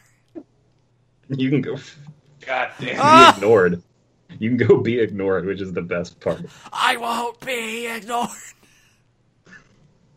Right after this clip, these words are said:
Speaker 1: That's not funny. He killed himself. Is it my turn?
Speaker 3: Oh, yeah. <laughs> Yeah, it is your turn.
Speaker 1: <laughs> Kimber walked up to the threshold.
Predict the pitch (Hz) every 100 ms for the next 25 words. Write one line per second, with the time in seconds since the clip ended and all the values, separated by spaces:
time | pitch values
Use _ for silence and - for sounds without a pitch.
0 | _ _ _ - - - - - - -
1 | 156 113 127 98 95 90 113 101 85 95
2 | 85 107 104 107 131 147 147 185 185 175
3 | 156 147 139 120 - 381 494 - 508 466
4 | 453 466 - 466 - 440 - - - -
5 | - - - - 247 - 233 156 208 -
6 | 185 - - 175 - 151 - - - -
7 | - _ _ - - - - 262 - 180
8 | 175 175 127 - 123 127 135 147 127 147
9 | - 131 139 - 143 147 - 131 131 120
10 | - 123 120 -